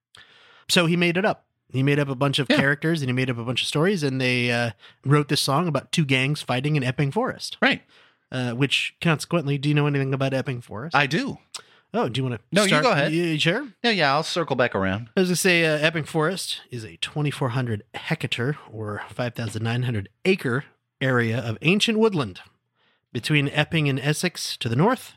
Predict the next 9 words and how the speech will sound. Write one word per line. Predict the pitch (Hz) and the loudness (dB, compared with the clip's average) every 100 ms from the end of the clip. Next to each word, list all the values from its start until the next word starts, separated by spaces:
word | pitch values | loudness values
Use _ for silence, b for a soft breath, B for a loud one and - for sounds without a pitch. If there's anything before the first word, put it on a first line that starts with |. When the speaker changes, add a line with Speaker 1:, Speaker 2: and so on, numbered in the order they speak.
| b b b | b b b
Speaker 1:
and | - 113 | -4 -4
Forest | - 190 175 - | 0 2 2 0
Gate | - 160 165 | 0 0 0
in | 127 | -4
Greater | 117 139 143 | 0 2 2
London | 131 143 131 117 | 0 0 0 -2
to | - | -6
the | - | -8
south, | - 180 175 | -6 -6 -8